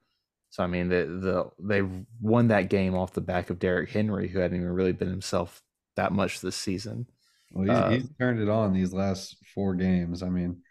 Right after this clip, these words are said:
Speaker 1: Well, he's
Speaker 2: you
Speaker 1: had
Speaker 2: run
Speaker 1: to.
Speaker 2: for
Speaker 1: They've
Speaker 2: two
Speaker 1: been putting the team on his back.
Speaker 2: When you run for two hundred yards, you really don't have to throw it more than ten times when you're playing the, the Texans. And I have them in this category because I don't see anybody else in their division that's gonna stop them from winning it.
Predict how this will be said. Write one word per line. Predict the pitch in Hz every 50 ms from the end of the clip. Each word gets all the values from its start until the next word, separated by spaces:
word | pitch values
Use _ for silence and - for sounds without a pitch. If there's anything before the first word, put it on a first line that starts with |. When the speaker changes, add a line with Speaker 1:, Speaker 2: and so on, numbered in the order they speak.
| _ _ _ - -
Speaker 1:
Well, | 110 90
he's | 104 104 - -
Speaker 2:
you | 110
Speaker 1:
had | 135 131
Speaker 2:
run | 135
Speaker 1:
to. | 131 110
Speaker 2:
for |
Speaker 1:
They've | 95 101 101 98
Speaker 2:
two | 135 131
Speaker 1:
been | 113 101
putting | - 127 113 98
the | 107 101
team | - - 120 107 101
on | 101 95
his | 95
back. | - - 113 104 101 95 92 - - - _ - - -
Speaker 2:
When | 113 120
you | 123 131
run | 139 139
for | 139 - 117
two | - - 135
hundred | 127 123 117 104 92
yards, | 101 110 120 120 107 98 92 92 - - - - - _ _ _ _ _ _ _ _ _ -
you | 98 101 104
really | 110 117 117
don't | 113 110 107
have | 110 110 107
to | - -
throw | - 107 101 95
it | 87
more | 95 101 95
than | 92 90
ten | 92 101 95 90
times | 92 - 104 104 101 101 101 - - -
when | - 98
you're | 98 95
playing | 92 - 104 98 101 95 92
the, | 92 95 90 95 - - - - - - _ _ _ _ _ _ -
the | 92
Texans. | 92 - 117 107 101 - - 95 92 92 92
And | 95 101
I | 95 90 104
have | 120 135 135 131
them | 135 131 127
in | 120
this | 120 113 107
category | - - 117 120 120 120 127 123 117
because | 104 110 98 113 107 104 95 90 - - _ _ _ _ _ _ _ _ _ -
I | -
don't | 110 117 117
see | - 117 110
anybody | 117 117 107 104 110
else | 113 113 -
in | - 107
their | 104 104
division | 101 95 104 104 104 104 98
that's | 92 92 92
gonna | - 101 95 92
stop | 95 - - 92 95 92 -
them | 110 98 92
from | - 98 92 90
winning | 101 110 101 90
it. | 92 98